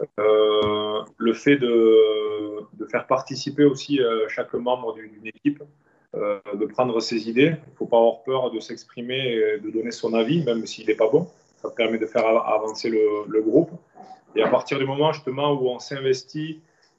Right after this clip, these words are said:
où on donne son avis, euh, on a une certaine responsabilité. Et quand on a une res-, une responsabilité dans, dans le projet, euh, ça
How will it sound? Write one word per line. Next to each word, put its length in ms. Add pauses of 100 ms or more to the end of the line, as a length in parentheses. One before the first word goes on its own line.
où 60 (100)
on 60
donne 220
son 240
avis, 340 (520)
euh, 40 (120)
on 80
a 60
une 180
certaine 220
responsabilité. 840 (140)
Et 60
quand 200
on 20
a 80
une 240
res-, 260 (140)
une 120
responsabilité 760
dans, 180 (180)
dans 80
le 100
projet, 540 (480)
euh, 300
ça 200